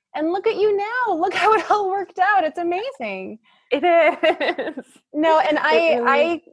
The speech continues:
Speaker 1: can imagine, I, so many aspiring writers must hear that story. And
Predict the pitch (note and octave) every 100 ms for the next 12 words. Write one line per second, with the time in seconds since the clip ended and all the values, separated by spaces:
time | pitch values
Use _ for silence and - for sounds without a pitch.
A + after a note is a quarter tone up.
0 | _ - D4+ E4+ C#4 C4 C4 A#3 A3 G#3
1 | A3 G#3 - - A#3 A#3+ A#3+ A#3+ A3+ G#3
2 | F#3 _ _ _ - A3+ - A#3+ A3 G#3+
3 | G#3 G3+ G3 - F#3 G3 F#3+ F#3 F3 F3
4 | F#3 F#3+ F#3 - - A3 G3 F#3+ F#3 E3+
5 | F3+ E3+ - - F3 E3+ F3 F3 F3+ -
6 | F#3 F3+ F3+